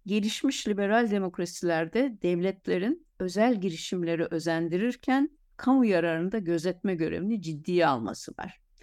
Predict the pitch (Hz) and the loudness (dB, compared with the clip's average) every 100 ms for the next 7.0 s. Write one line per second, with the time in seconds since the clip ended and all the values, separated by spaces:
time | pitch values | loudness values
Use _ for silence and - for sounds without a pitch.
0 | _ _ 202 214 196 190 190 - 190 214 | _ _ 0 4 4 4 0 -2 0 0
1 | - 165 156 165 - 196 147 147 - 170 | -2 -2 0 -2 -6 -6 -6 -6 -6 -2
2 | 196 208 254 - - 196 302 _ _ _ | 0 2 0 0 -2 -2 -4 _ _ _
3 | _ _ - 185 208 208 185 - 220 349 | _ _ -2 4 4 4 2 2 0 0
4 | - _ _ _ 175 165 208 233 208 - | -4 _ _ _ 0 4 6 6 4 -2
5 | 156 151 156 - 143 143 147 135 139 143 | -4 -4 -6 -8 -6 -4 -2 -2 -2 -4
6 | 131 147 156 165 160 143 - - - 339 | -6 -2 2 4 4 2 -4 -6 -4 -4